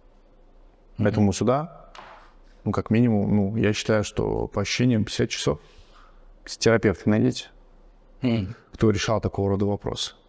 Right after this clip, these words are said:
Speaker 2: Они, на самом деле, К П Т шники, они все это решали. Раскопайте, вы увидите, как станет легче. Ваша задача не идти в усложнение, но идти туда, где,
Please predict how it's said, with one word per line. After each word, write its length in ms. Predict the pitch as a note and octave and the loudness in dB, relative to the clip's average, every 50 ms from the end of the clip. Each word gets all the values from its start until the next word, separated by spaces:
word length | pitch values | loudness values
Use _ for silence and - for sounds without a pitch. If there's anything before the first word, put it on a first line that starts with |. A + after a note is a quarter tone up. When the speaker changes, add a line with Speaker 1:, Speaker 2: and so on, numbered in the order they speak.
| _ _ | _ _
Speaker 2:
Они, 200 | - C3+ C3+ C3 | 0 0 0 2
на 140 | B2 C3+ A#2+ | 0 -2 -2
самом 200 | - C#3 B2+ B2 | 0 0 2 2
деле, 120 | A2+ G#2+ | 2 2
К 120 | - A#2 | 2 0
П 100 | G#2 - | -2 0
Т 120 | G2+ - A#2 | 0 0 -2
шники, 260 | - - G#2 G2 G#2+ | 0 -2 -2 0 2
они 100 | G#2 G2 | 0 0
все 180 | - - B2 A2 | 2 2 0 0
это 140 | - - | 0 0
решали. 400 | G#2+ G#2+ - - - - - B2+ - - _ _ _ _ - _ _ _ _ _ | -4 -4 -4 -4 -4 -6 -8 -10 -16 -20 _ _ _ _ -20 _ _ _ _ _
Раскопайте, 580 | - - G#2+ - - A2 - C3+ C#3 C3 - A2 | -10 -8 -8 -4 -4 -2 0 0 0 0 0 0
вы 60 | G#2+ G#2+ | 2 2
увидите, 260 | G#2+ A2+ A2 - - | 2 2 0 0 -2
как 120 | - G#2 - | -4 -6 -4
станет 240 | - A2 G#2 G2 | -4 -4 -2 -2
легче. 440 | A2 A2+ G2+ G2+ - - - A2 A2+ - | -2 -2 -2 -2 -4 -6 -6 -8 -8 -4
Ваша 200 | - A2+ A2+ A2+ A#2+ | -4 -2 -2 0 0
задача 320 | A#2 A#2 - - G#2+ G#2+ - - _ _ _ _ _ _ - _ _ _ _ _ _ _ _ _ - - _ _ _ _ _ _ _ _ - _ _ _ _ - _ _ - - - - | 0 0 0 -2 -4 -6 -6 -12 _ _ _ _ _ _ -20 _ _ _ _ _ _ _ _ _ -20 -20 _ _ _ _ _ _ _ _ -20 _ _ _ _ -20 _ _ -20 -20 -4 0
не 180 | B2 B2 B2 B2 | 2 4 4 4
идти 140 | A#2+ - D#3+ | 4 2 2
в 80 | C3 | 2
усложнение, 720 | B2+ A2+ - B2 A2 G#2+ A2+ A2 G#2 G2 F#2+ - - - - - - - - - - - _ _ _ | 2 0 2 0 2 2 2 2 4 4 2 0 -2 -6 -10 -16 -20 -20 -20 -20 -20 -20 _ _ _
но 240 | - G#2 G#2 G#2+ A2 A2 | 2 4 4 4 4 2
идти 180 | G#2+ - A#2+ | 2 0 -2
туда, 420 | G#2+ - A2 G#2+ A#2+ A#2 A#2 A2+ G#2+ | 0 0 0 2 2 2 2 0 -2
где, 560 | G#2 G2+ G#2 A2 G#2 G2+ G2+ G2+ G2+ G#2 | -4 -4 0 0 2 2 2 0 0 -4